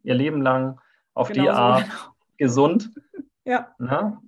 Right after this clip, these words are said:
Speaker 1: Aber es ist keine Garantie. Und tendenziell ist es halt eine Möglichkeit, sich dauerhaft zu schädigen. Und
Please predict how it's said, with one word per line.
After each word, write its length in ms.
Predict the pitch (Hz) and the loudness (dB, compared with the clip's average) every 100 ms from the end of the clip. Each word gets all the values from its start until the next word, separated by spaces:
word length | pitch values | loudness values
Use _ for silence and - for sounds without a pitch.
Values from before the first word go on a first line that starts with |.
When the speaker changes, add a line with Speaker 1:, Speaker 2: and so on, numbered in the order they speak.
| _ | _
Speaker 1:
Aber 540 | 131 131 135 151 156 - | 2 4 4 2 0 -8
es 120 | 131 | -12
ist 120 | 139 | -10
keine 280 | - 139 139 | -2 0 2
Garantie. 580 | 127 123 127 120 110 104 | 2 2 0 -4 -10 -10
Und 240 | 107 107 113 | -8 -6 -2
tendenziell 640 | 135 127 123 - 127 131 | 2 2 2 0 2 2
ist 180 | 123 113 | 0 -4
es 140 | 117 127 | -8 0
halt 260 | 120 117 | 2 2
eine 160 | 113 113 | -2 -4
Möglichkeit, 600 | 113 120 120 - 117 117 | -6 -8 -14 -2 -2 -2
sich 120 | - | -6
dauerhaft 400 | 123 120 113 110 | -4 -2 -2 -6
zu 100 | _ | _
schädigen. 460 | - 127 117 113 - | -12 -10 -8 -10 -10
Und 320 | 113 113 | -8 -10